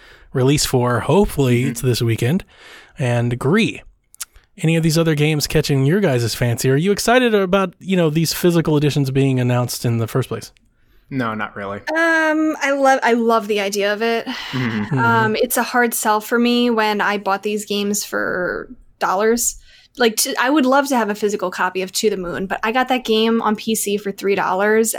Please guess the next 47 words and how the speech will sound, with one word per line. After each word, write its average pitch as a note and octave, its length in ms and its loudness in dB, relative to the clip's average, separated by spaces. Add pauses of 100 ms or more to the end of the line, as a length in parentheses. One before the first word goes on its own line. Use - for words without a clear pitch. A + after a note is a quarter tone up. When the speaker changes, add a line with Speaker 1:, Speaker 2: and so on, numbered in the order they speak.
(140)
Speaker 2:
Mm-hmm. A3+ 280 -6 (160)
Speaker 3:
Am G3+ 120 0
I G#3+ 120 0
gonna G#3+ 260 0
spend G3+ 580 -4
forty, F#3+ 440 -2
whatever, F#3+ 480 0 (140)
to - 140 -2
get G3+ 140 0
a F#3+ 40 -4
physical A#3 360 2
copy? B3+ 300 2
Probably D4 420 4
not. G#3+ 320 2 (400)
But D4 300 4
I B3+ 180 0
love A#3+ 140 2
the B3 100 2
idea A3 260 2
of G#3 100 -4
it. G#3+ 140 0
I G#3 40 0
love G#3+ 180 0
having, G#3+ 300 -2
like, G3+ 160 -2
that G#3 160 -4
preservation G#3 720 0
of F#3 140 -2
the G3+ 60 -6
physical G3 380 -2
copy F#3+ 320 -4
of F#3 120 -4
the G3 60 0
Speaker 1:
Yeah. F#3+ 200 0
Speaker 3:
game. F#3 220 -6 (280)
For D#4+ 160 2
collectors B3+ 500 2
who A3+ 220 4
really A3 320 4
love G3 300 0
each G3 180 -6
of G#3+ 80 0
these G3+ 220 -2
games, G3+ 520 0
I G#3 120 -2
think G3 180 -8
it's, F3 140 -8